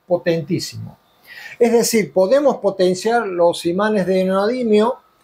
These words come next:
pero también podemos potenciar los otros con el mismo sistema. Antes que nada, vamos a mostrar que aquí tenemos un imán de neodimio, que como les decía son muy, muy potentes.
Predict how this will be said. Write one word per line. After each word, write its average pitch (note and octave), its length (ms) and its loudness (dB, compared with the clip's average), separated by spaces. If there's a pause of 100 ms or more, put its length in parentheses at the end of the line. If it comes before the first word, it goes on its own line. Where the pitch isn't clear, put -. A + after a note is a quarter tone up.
(300)
pero C4 340 4
también G3+ 500 0
podemos F#3+ 460 -2
potenciar E3+ 580 -2
los F3 180 2
otros F#3+ 540 0
con D3+ 220 -2
el D3 100 -4
mismo D#3 340 -4
sistema. - 640 -14 (640)
Antes B3+ 320 -2
que A#3 140 2
nada, B3+ 480 2 (540)
vamos G#3 380 0
a G3 60 0
mostrar F#3+ 520 0
que F#3 160 0
aquí E3 260 -2
tenemos F3+ 520 0
un E3+ 140 0
imán E3 340 0
de D3+ 100 2
neodimio, G#3 840 2 (2250)
que C#3 160 0
como C#3+ 500 2
les C#3 180 2
decía E3 440 2
son E3 260 -2
muy, G3 220 2
muy G3+ 160 2
potentes. G#3 760 0